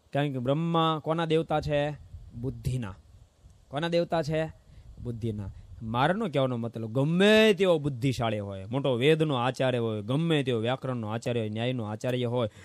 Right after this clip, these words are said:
અરે, જગતમાં જેની બુદ્ધિની વાહ વાહ થતી હોય, જેના વચને લાખો લોકો પોતાના પ્રાણ પાથરી દેતા હોય, એવો વ્યક્તિ પણ મહારાજ કે એક વાર અમારા સ્વરૂપની લિંગઠ ગાંઠ વળી ગયો હોય અને પછી ગાંઠને તોડાવ આવે ને તોય પણ એને ન તૂટે,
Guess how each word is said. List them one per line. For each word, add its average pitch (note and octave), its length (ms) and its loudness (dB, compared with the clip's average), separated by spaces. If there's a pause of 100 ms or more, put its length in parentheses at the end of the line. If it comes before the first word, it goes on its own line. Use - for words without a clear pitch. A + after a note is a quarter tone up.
(160)
અરે, G#3+ 180 8
જગતમાં A3+ 460 0
જેની A#3+ 220 -4
બુદ્ધિની G#3+ 400 -4
વાહ G#3 240 -4
વાહ G#3+ 160 0
થતી G3 320 -6
હોય, G3 80 0
જેના F3+ 260 2
વચને F#3 340 -2
લાખો D#3+ 320 0
લોકો F#3 260 -4
પોતાના F3 280 -4
પ્રાણ F3+ 320 -4
પાથરી D#3 360 -6
દેતા F3+ 240 0
હોય, E3 220 2 (540)
એવો D4 320 12
વ્યક્તિ A3+ 460 6
પણ C#3 640 4 (280)
મહારાજ D3 600 4
કે D3+ 140 -4
એક A#3+ 380 12
વાર F#3+ 600 6 (100)
અમારા F3 420 0
સ્વરૂપની D3+ 300 -8
લિંગઠ D#3+ 300 -4
ગાંઠ E3 360 4
વળી D#3+ 240 2
ગયો C3+ 220 2
હોય F#3+ 320 6 (260)
અને E3 160 0
પછી E3 200 -6
ગાંઠને E3+ 480 0 (160)
તોડાવ B3 340 12
આવે F#3+ 180 8
ને F3 80 -2
તોય E3+ 240 4
પણ D#3+ 300 0
એને C#3+ 260 -2
ન B2 160 -2 (260)
તૂટે, C#3 500 4